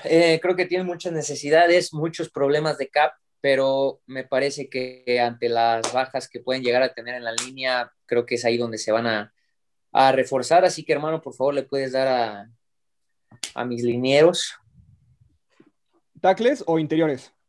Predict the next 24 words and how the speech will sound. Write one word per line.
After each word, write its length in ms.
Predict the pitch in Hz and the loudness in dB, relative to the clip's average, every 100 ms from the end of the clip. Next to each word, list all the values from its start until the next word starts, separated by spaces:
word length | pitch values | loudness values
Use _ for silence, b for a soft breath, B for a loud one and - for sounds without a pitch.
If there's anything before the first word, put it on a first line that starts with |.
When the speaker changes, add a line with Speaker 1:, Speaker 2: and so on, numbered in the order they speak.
| _ _ | _ _
Speaker 1:
No, 160 | 143 139 | -2 2
tackle. 440 | 139 127 120 113 _ _ _ _ _ _ _ _ _ _ _ _ _ _ _ _ _ b b b b _ _ _ _ _ _ | 2 2 -2 -4 _ _ _ _ _ _ _ _ _ _ _ _ _ _ _ _ _ b b b b _ _ _ _ _ _
Me 200 | - 135 | -4 -4
parece 680 | 135 - 139 147 165 165 180 | -2 4 6 8 6 2 -2
que 360 | 156 151 139 139 | 0 2 4 4
aquí, 640 | 135 - 175 180 185 - - | 2 -6 -10 -8 -10 -8 -4
eh, 500 | 147 139 139 139 131 - _ _ _ _ _ _ _ _ _ _ _ _ _ _ | 0 2 2 -2 -6 -18 _ _ _ _ _ _ _ _ _ _ _ _ _ _
Vera 340 | - 147 175 160 | -2 2 2 2
Tucker 420 | 180 180 190 185 | -4 -4 -8 -6
podría 260 | 156 156 160 | -4 -2 -2
ser 180 | 165 | -2
un 140 | 160 151 | -4 -8
bu-, 160 | - - | -14 -10
un 160 | 165 | -6
buen 220 | 156 156 | 2 2
pick 240 | 147 165 175 | 2 -4 -2
y 60 | |
creo 200 | 139 147 | -4 -2
que 60 | 135 | -2
se 80 | 131 | 0
va 160 | 135 | 2
para, 560 | 135 127 120 117 117 117 | 4 4 4 2 -2 -8
hacia 380 | - 120 - 123 | -8 -8 -4 -6
Pittsburgh. 480 | - 120 113 113 107 | -4 -6 -6 -8 -8